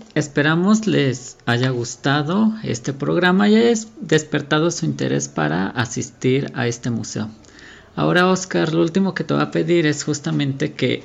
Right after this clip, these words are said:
invites a todos nuestros radioescuchas, nos menciones, eh, en qué horarios abre el museo, cuáles son los costos y, eh, en qué horarios podemos encontrar justamente las visitas guiadas tan interesantes que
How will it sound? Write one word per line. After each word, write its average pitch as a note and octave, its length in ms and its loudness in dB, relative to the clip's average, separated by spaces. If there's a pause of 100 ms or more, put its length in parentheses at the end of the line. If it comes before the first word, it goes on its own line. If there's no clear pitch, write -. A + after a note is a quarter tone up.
invites E3 640 2
a C3+ 80 -8
todos C3+ 180 -2
nuestros C3+ 340 -6
radioescuchas, C3+ 960 -4
nos C3 240 0
menciones, B2+ 760 0 (100)
eh, A2 460 2 (240)
en B2 260 0
qué C#3 440 4
horarios F3 880 2
abre B2+ 240 -2
el B2+ 60 -4
museo, C3+ 600 -2
cuáles C#3 280 -2
son C3+ 140 -2
los C3+ 180 -4
costos F#3+ 600 -2 (580)
y, E3+ 480 4
eh, A2+ 400 -2
en A#2+ 160 0
qué B2+ 160 0
horarios C3 480 0
podemos A#2+ 360 -6
encontrar A#2+ 500 -6 (260)
justamente B2 960 -4
las A2 180 -2
visitas A#2 420 -4
guiadas A2+ 560 -6
tan A#2 160 -4
interesantes A#2 840 -8
que - 240 -10